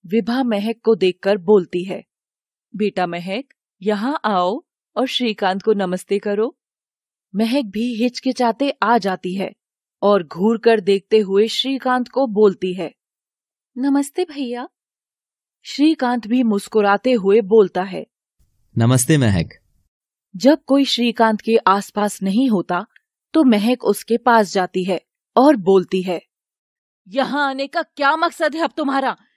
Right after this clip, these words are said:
Speaker 1: क्यों आए यहाँ? अगर मेरे परिवार या मेरे विजय को कुछ भी हुआ तो मैं तुझे जिंदा नहीं छोड़ूंगी।" श्रीकांत हंसते हुए बोलता है,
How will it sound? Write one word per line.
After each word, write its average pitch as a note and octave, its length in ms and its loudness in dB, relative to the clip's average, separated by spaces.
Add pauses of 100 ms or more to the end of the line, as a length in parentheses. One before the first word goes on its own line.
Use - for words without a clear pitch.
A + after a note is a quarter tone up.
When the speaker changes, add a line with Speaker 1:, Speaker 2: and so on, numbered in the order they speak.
(180)
Speaker 1:
क्यों G4+ 280 2
आए F4 160 2
यहाँ? D#4 320 -2 (680)
अगर G#3 320 -10
मेरे G#3+ 300 -8
परिवार G#3+ 520 -6
या D#4 100 -2
मेरे A#3+ 280 -6
विजय A#3+ 300 -6
को D#4+ 160 -8
कुछ C4 320 -10
भी G4 200 2
हुआ A#3+ 280 -6 (400)
तो F4 80 -4
मैं B3 240 -2
तुझे C#4+ 340 -6
जिंदा B3 420 -4
नहीं C#4 200 -2
छोड़ूंगी।" A#3+ 500 -6 (680)
श्रीकांत B3 640 0
हंसते G#3+ 380 0
हुए G3 280 4
बोलता F3+ 440 2
है, F3+ 200 -6